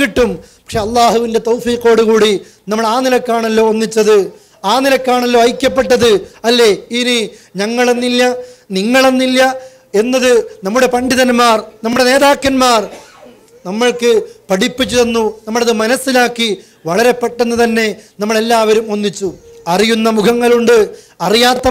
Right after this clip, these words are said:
മുഖങ്ങളുണ്ട്. പക്ഷേ അൻസ്വാറുകളും മുഹാജിറുകളും ഏത് നിലക്ക് എത്ര പെട്ടെന്ന് ഒന്നിച്ചുവോ, അതുപോലെ പ്രിയപ്പെട്ട സഹോദരങ്ങളെ, ഈ റബ്ബിൻ്റെ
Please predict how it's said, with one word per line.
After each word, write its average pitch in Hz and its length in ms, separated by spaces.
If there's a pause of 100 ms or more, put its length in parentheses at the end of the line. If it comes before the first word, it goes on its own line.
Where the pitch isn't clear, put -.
മുഖങ്ങളുണ്ട്. 262 600 (460)
പക്ഷേ 233 240 (480)
അൻസ്വാറുകളും 240 760 (340)
മുഹാജിറുകളും 254 760 (460)
ഏത് 233 200 (100)
നിലക്ക് 240 440 (440)
എത്ര 226 200 (140)
പെട്ടെന്ന് 254 440
ഒന്നിച്ചുവോ, 285 540 (440)
അതുപോലെ 220 420
പ്രിയപ്പെട്ട 220 400 (140)
സഹോദരങ്ങളെ, 220 640 (380)
ഈ - 20 (120)
റബ്ബിൻ്റെ 208 460